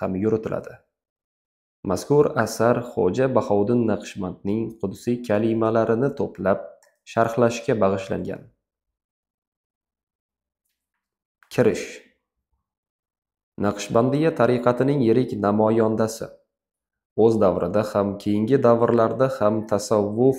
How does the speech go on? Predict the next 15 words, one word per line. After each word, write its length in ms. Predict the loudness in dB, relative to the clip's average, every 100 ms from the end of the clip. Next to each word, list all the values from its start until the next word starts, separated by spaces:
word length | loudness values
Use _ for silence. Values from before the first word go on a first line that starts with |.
| 0
va 160 | 2 2
shariat 480 | 4 2 4 2 2 0
ahli 280 | 0 2 4
orasida 580 | 4 4 0 -2 0 0
yuksak 640 | -2 -4 2 4 4 0
mavqega 760 | 2 4 2 2 0 2 4 2 2
ega 260 | 0 2 2
bo'lgan 520 | 0 0 2 2 0 -2 4
olim 340 | 4 4 2 0 -8 _ _ -6
va 240 | 2 6 6 4 4
oriflikni 580 | 6 6 2 0 0
o'zida 340 | 2 2 2 2
mujassam 540 | 2 2 0 2 2 2
etgan 480 | 0 -2 -2 -2 -2
buyuk 300 | -2 -2